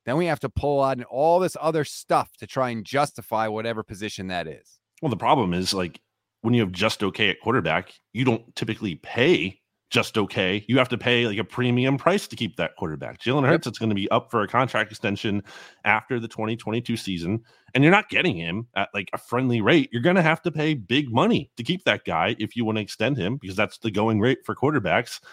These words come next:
Speaker 2: and that's just not good enough. You're putting a lot of resources into a player who clearly, to this point, has demonstrated that he can't elevate the team and can't <laughs> really beat any, he has not beat the best. I say this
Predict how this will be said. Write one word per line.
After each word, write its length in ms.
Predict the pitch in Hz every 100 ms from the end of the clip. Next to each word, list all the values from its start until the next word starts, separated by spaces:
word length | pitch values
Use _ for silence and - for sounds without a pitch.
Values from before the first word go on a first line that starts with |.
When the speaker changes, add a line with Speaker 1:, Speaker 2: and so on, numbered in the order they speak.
| - _ _
Speaker 2:
and 380 | 98 104 107 107 82
that's 260 | 98 -
just 160 | 131 143
not 160 | 143
good 140 | 143 175
enough. 240 | 98 71 -
You're 80 |
putting 240 | 92 113 95
a 60 |
lot 180 | 87 98
of 100 | 110
resources 520 | 120 123 110 101 101
into 240 | 92 95 101
a 60 | 95
player 420 | 113 110 92 95
who 80 | 117
clearly, 520 | - 175 127 117 120 _ _
to 100 | -
this 140 | 101 156
point, 300 | - 87 101
has 120 | 101 87
demonstrated 540 | 104 101 - 104 107
that 120 | 101 -
he 120 | 127
can't 240 | - 185 151
elevate 360 | 101 92 82 -
the 60 |
team 280 | 78 78 65 _
and 180 | 92 -
can't 260 | - 160 -
<laughs> 100 | 185
really 160 | 151
beat 260 | 156 147 165
any, 240 | 113 139 143 -
he 80 | -
has 100 | 208
not 260 | 175 226 -
beat 240 | 190 190 - 131
the 60 |
best. 200 | 92 123 -
I 100 | 117
say 160 | 135
this 160 | 113